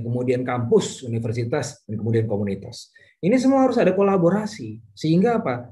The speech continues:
Sehingga memunculkan, ya, em, apa, hal-hal yang jauh lebih produktif, ya. Bagaimana meleverage U M K M itu salah satunya adalah melalui kolaborasi.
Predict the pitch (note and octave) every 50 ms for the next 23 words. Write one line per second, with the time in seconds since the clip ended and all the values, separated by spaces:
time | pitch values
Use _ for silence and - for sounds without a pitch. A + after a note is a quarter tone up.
0 | - - E3+ G3+ A#3 A#3 G#3+ G3+ F#3+ F#3+ F#3 F#3+ F#3+ F#3 - G3+ F#3+ G3 F#3+ -
1 | B2 A#2+ C3+ F#3+ G#3+ G#3 - - _ _ - B2+ B2 C#3 F#3+ A3 A3 - - -
2 | - _ - C3 C3 C3 C3 C3 C#3 C#3 C#3 C3 B2 B2 F#3+ A3 A3 - - -
3 | - - F3 G3 G#3 G3 - A#3 A#3+ G3+ E3 E3+ E3 E3 E3+ - - - - A#3+
4 | B3 C4 C4 A#3+ G3 G3+ G3 G3+ F#3+ F3 D3 C3+ C3 C3+ C3+ B2 A2+ A2+ - _
5 | _ - A#2+ B2+ E3 F3+ D#3+ B2 B2 B2+ B2+ D3+ F#3 A3 A3+ G#3+ G3 D#3+ D#3 D#3+
6 | D#3+ D#3+ E3 E3 D#3 E3+ D#3+ D3+ D#3 D#3 G3 A3 G#3 G3+ G3 G#3 G3 E3+ F3+ F3
7 | A3+ A3+ F#3 D#3+ E3 E3+ E3 D3+ C#3+ D#3 G3 B3 B3 - _ _ _ _ - G#3+
8 | G3+ G#3 G#3 F#3+ G3 G3 F#3+ F3+ - - B2+ A2+